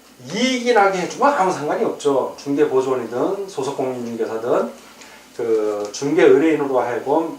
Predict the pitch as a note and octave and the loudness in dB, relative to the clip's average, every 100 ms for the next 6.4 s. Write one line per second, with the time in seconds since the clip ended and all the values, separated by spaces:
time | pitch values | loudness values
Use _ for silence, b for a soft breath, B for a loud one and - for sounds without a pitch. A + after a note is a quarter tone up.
0 | - B2 C3+ - - C3+ D3+ C#3 B2 A2+ | -14 -6 -4 -4 -4 0 6 6 6 2
1 | C3 B2+ C3+ A2 D#3+ F3+ C#3 A2+ G2+ - | 0 0 -2 -4 -2 0 -2 -4 -10 -12
2 | - F#2+ F#2 G#2 A#2 B2 B2+ A#2 D3 C#3 | -16 -16 -10 -8 -6 -4 -2 -4 -4 -4
3 | C3+ B2 A2+ A2 G#2 G#2 G#2+ G#2+ G#2+ B2+ | -2 -2 -2 -4 -6 -4 -4 -6 -6 -4
4 | C#3 B2+ A2+ A2+ A2 - A#2 A2+ A2+ G#2+ | 2 2 2 -2 -2 0 0 0 -2 -6
5 | G#2 B B C#3 F#3+ G3+ F3 G3 D3+ C3 | -10 B B 0 2 4 2 4 4 2
6 | A#2 F3 F3+ - | -2 0 2 0